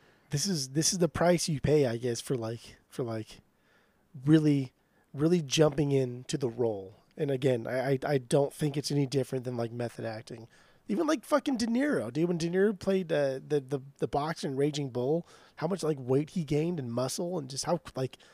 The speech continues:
kind of crazy he went in his own mind.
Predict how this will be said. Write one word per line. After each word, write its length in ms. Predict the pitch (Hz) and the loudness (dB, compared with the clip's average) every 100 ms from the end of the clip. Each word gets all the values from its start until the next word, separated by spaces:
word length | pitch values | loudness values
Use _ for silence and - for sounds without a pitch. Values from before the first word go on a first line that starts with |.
| - _ _ | -20 _ _
kind 180 | - 165 | -4 -2
of 220 | 185 147 - _ - | -2 -8 -18 _ -14
crazy 500 | - - 208 190 175 | -12 -4 -2 -2 -2
he 160 | 160 165 | -4 -2
went 240 | 151 170 | 0 0
in 100 | 139 | -2
his 160 | 139 139 | -2 0
own 180 | 139 | 0
mind. 520 | 127 135 190 107 98 | 0 0 0 -2 -10